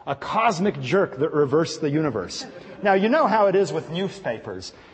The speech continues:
You never read the whole thing. You look at the headlines and you look at the picture. And then, if that's sufficiently interesting, then you read the whole article. So I started receiving phone calls. "Hey, who's this cosmic jerk you work with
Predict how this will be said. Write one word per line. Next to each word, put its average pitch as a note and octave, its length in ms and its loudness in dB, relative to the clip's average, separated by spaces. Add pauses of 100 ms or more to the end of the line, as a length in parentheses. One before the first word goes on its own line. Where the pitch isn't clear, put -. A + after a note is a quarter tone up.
You A3 120 4
never B3+ 340 6
read E3 300 4
the C#3 100 2
whole C#3 240 2
thing. B2+ 420 0 (240)
You E3 140 2
look G3+ 200 4
at F3 80 2
the D#3+ 100 4
headlines C4 600 4
and F3 200 0
you E3+ 80 6
look G#3 160 6
at G#3 80 0
the G3 80 0
picture. D#3+ 480 -2
And - 1600 -4
then, F4 260 6
if - 160 2
that's B3+ 280 2
sufficiently A#3 680 0
interesting, F#3 840 0
then C#4 280 4
you A#3+ 160 6
read F#3+ 300 4
the E3+ 100 4
whole F3 320 4
article. D#3+ 580 4 (520)
So A#3+ 140 2
I B3+ 80 6
started D#4 380 4
receiving A#3 480 2
phone G#3+ 320 2
calls. A#2+ 360 0
"Hey, C#4 220 2
who's D#4 280 2
this C#4 220 -2
cosmic G#3+ 560 -2
jerk G3 320 0
you E3+ 120 2
work D3 260 2
with C#3 180 0